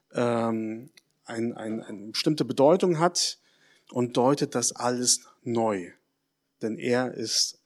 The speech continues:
Christus, der verheißene Retter, den Gott schicken wird. Deswegen feiern wir Abendmahl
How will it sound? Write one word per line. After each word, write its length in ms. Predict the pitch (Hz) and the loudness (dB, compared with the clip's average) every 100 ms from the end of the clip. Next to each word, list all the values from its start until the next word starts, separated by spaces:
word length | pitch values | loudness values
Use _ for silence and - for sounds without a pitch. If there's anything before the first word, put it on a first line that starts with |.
| _ | _
Christus, 640 | - 127 - 151 139 - - - - _ - | 2 2 2 0 -2 -2 -8 -20 -20 _ -4
der 380 | 110 107 107 - _ _ _ - | -4 -2 -8 -14 _ _ _ -12
verheißene 960 | - 107 113 117 - 113 107 104 107 _ _ _ - | -8 -4 0 2 2 0 -2 -4 -8 _ _ _ -8
Retter, 560 | 110 127 - 101 90 - _ _ - | -2 0 0 -4 -8 -14 _ _ -6
den 220 | 107 104 | -4 -4
Gott 280 | 113 107 - | -4 -4 0
schicken 460 | - 110 - 98 | 0 -2 -6 -8
wird. 340 | 90 82 - - _ _ _ _ - 117 | -8 -12 -14 -16 _ _ _ _ -10 -2
Deswegen 340 | 127 - 131 | 0 0 -2
feiern 320 | - 120 123 | -2 -2 0
wir 140 | 120 98 | -2 -4
Abendmahl 580 | 123 131 101 87 95 | -4 -4 -6 -10 -16